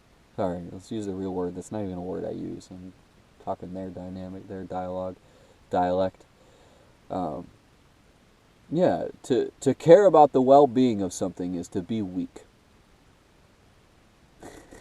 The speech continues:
Like, that, that's, that's literally the mentality. Like, it, Get it done, get it done. Don't,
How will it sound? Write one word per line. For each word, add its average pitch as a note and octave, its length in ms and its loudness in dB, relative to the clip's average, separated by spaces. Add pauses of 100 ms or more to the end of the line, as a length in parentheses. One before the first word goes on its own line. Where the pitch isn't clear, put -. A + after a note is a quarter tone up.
(1500)
Like, F#2 200 -2 (120)
that, G#2+ 260 0
that's, - 380 -6 (100)
that's A2 200 -4
literally C#3 460 2
the A2 120 -10
mentality. G2+ 600 -4
Like, F2 300 -8
it, - 80 -10 (220)
Get A#3 160 12
it G#3+ 120 4
done, B3 300 -2 (120)
get C3+ 180 4
it F#2+ 120 -8
done. F2+ 260 -4
Don't, E2+ 180 -8